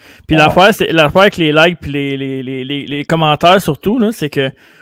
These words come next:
Speaker 1: plus que vous en faites, puis plus que c-, ça, ça aide à avoir une visibilité pour le podcast. Pas, c'est pas juste pour flatter nos égos, là. C'est vraiment que ça,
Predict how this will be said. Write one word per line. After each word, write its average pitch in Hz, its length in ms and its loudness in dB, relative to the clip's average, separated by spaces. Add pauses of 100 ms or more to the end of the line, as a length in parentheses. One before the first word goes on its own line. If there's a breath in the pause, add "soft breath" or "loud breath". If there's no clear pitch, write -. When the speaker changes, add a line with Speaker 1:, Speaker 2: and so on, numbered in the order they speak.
(120 soft breath)
Speaker 1:
plus 202 200 0
que 196 80 2
vous 151 220 0
en 147 160 2
faites, 180 340 2
puis - 100 -14
plus 165 280 -2
que 127 440 0
c-, - 200 -16
ça, 123 500 -4
ça - 220 -2
aide 156 240 2
à 123 400 -2
avoir 139 180 0
une 151 100 0
visibilité 143 480 -6
pour 160 120 0
le 139 80 2
podcast. 156 440 -2
Pas, 156 280 4
c'est - 100 -8
pas 147 120 2
juste 160 180 -2
pour 143 260 -8
flatter 151 300 -4
nos 147 160 0
égos, 139 340 -2
là. 190 100 -4
C'est 160 120 -8
vraiment 143 300 -4
que - 60 -8
ça, 135 220 -2